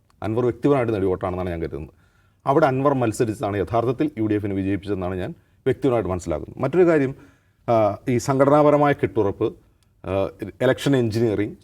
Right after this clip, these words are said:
സോഷ്യൽ എഞ്ചിനീയറിംഗ്. സോഷ്യൽ എഞ്ചിനീയറിംഗ് ഇപ്പോൾ ദാവൂദ് സാഹിബ് പറഞ്ഞ പോലെ വളരെ നല്ല രീതിയിൽ നടന്നിട്ടുണ്ട്. ഇപ്പോൾ ചാണ്ടി ഉമ്മൻ എന്തിനാണ് ഈ നടക്കുന്നതെന്നൊക്കെ നമുക്ക് തോന്നും. ഒരു, ഒരാളോട് സംസാരിക്കുക, ഒരു മാധ്യമങ്ങളോട് സംസാരിക്കാതെ അദ്ദേഹം അദ്ദേഹത്തെ ഏൽപ്പിച്ച പണി ചെയ്യുകയാണ്.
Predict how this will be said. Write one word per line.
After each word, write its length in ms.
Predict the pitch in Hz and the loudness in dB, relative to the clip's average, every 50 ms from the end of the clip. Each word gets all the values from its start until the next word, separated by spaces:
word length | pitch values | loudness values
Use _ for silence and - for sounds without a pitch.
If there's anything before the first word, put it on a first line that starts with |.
| - | 0
സോഷ്യൽ 320 | - 165 165 - - 151 131 | 4 4 4 6 4 0 0
എഞ്ചിനീയറിംഗ്. 400 | 107 87 76 73 71 71 - - - | 0 -2 -4 -6 -8 -10 -10 -2 0
സോഷ്യൽ 260 | 139 147 - 190 180 | 0 0 2 2 2
എഞ്ചിനീയറിംഗ് 340 | 175 165 160 160 156 160 151 | 4 4 4 4 4 2 2
ഇപ്പോൾ 140 | 123 143 | 0 0
ദാവൂദ് 200 | 123 120 123 131 | 2 2 0 2
സാഹിബ് 180 | - 156 151 143 | 4 2 4 4
പറഞ്ഞ 160 | 139 131 127 | 2 -2 0
പോലെ 160 | 131 127 123 | -2 -2 -2
വളരെ 560 | 117 101 98 104 110 117 120 120 127 135 156 - - - - - _ _ - 110 | 0 0 0 2 2 2 2 2 2 0 -2 -4 -8 -18 -20 -20 _ _ -4 -2
നല്ല 220 | 113 117 135 139 | 0 2 2 4
രീതിയിൽ 280 | 135 135 127 139 135 127 | 2 2 2 2 0 0
നടന്നിട്ടുണ്ട്. 360 | 110 107 104 101 98 90 87 | -2 -4 -4 -6 -6 -6 -8
ഇപ്പോൾ 80 | 101 | -6
ചാണ്ടി 360 | - - 110 120 131 139 139 151 | -4 -4 -2 0 2 4 4 4
ഉമ്മൻ 320 | 143 135 135 135 135 131 - _ _ _ - | 4 2 -2 -2 -4 -6 -10 _ _ _ -4
എന്തിനാണ് 400 | 123 131 127 127 135 131 127 131 | -2 -2 0 0 0 0 0 0
ഈ 20 | 131 | 0
നടക്കുന്നതെന്നൊക്കെ 600 | 123 123 117 - - 117 - - 139 123 131 135 | 0 -2 -4 -2 -6 -4 -2 0 0 0 0 0
നമുക്ക് 200 | 127 123 131 117 | 0 0 0 0
തോന്നും. 220 | 113 104 98 - - - _ _ - | 0 -2 -2 -6 -10 -16 _ _ 0
ഒരു, 180 | - 165 - - - | 2 2 2 2 0
ഒരാളോട് 480 | 135 156 156 165 175 180 185 190 180 | 2 2 4 6 6 8 8 6 6
സംസാരിക്കുക, 420 | - 165 139 - 135 123 120 123 123 | 4 2 -2 0 0 2 2 2 2
ഒരു 80 | 135 | 2
മാധ്യമങ്ങളോട് 420 | 135 127 131 - 143 143 143 143 139 | 2 0 0 0 0 0 0 0 -2
സംസാരിക്കാതെ 520 | 135 123 - 127 123 120 123 123 127 151 - - - _ _ _ _ - | -4 -2 -2 -2 0 0 0 0 -2 -2 -6 -14 -20 _ _ _ _ -4
അദ്ദേഹം 360 | - 120 127 143 151 170 170 156 | -2 0 2 4 2 4 2 0
അദ്ദേഹത്തെ 340 | 135 131 147 147 143 175 | 2 2 2 2 4 4
ഏൽപ്പിച്ച 320 | 160 151 139 151 170 156 165 | 2 2 2 0 -2 -2 -2
പണി 160 | 147 147 147 | -4 -2 -2
ചെയ്യുകയാണ്. 340 | 135 127 117 98 85 80 76 | 0 0 0 0 0 -2 -6